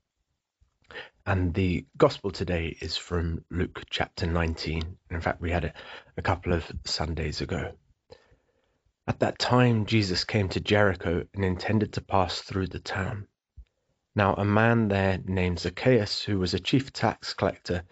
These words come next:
and also a wealthy man, was seeking to see who Jesus was. But he could not see him because of the crowd,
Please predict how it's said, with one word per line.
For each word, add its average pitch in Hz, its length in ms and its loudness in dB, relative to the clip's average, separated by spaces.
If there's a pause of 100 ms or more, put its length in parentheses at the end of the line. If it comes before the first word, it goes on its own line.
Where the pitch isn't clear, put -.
(280)
and 98 120 0
also 110 400 4
a 95 100 4
wealthy 95 380 2
man, 87 400 0 (480)
was 98 120 0
seeking 110 460 0
to - 100 -2
see 95 340 0
who 85 200 -2
Jesus 87 480 -2
was. - 480 -2 (800)
But 104 100 4
he 104 80 4
could 135 260 2
not 131 160 0
see 98 240 -2
him 87 160 -2
because 90 320 -2
of 87 100 -2
the 92 80 -4
crowd, 85 540 -2